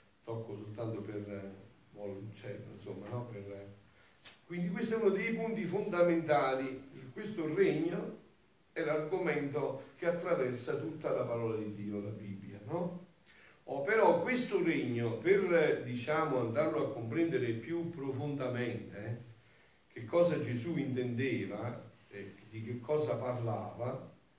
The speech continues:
per questo abbiamo avuto il grande aiuto di questi scritti di Luisa, in cui Gesù, in effetti, parla, eh, ehm, proprio di questo. Infatti adesso vi faccio sentire un brano, un passaggio che proprio Gesù descrive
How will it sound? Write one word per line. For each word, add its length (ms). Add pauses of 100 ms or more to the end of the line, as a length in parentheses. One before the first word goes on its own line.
(300)
per 160
questo 420
abbiamo 300
avuto 220
il 120
grande 340
aiuto 400
di 200
questi 440
scritti 580
di 100
Luisa, 680
in 140
cui 220
Gesù, 520 (320)
in 180
effetti, 880 (240)
parla, 680 (460)
eh, 100
ehm, 800 (160)
proprio 380
di 140
questo. 480 (140)
Infatti 360
adesso 300
vi 100
faccio 320
sentire 640
un 460
brano, 440
un 120
passaggio 720
che 100
proprio 340
Gesù 320
descrive 640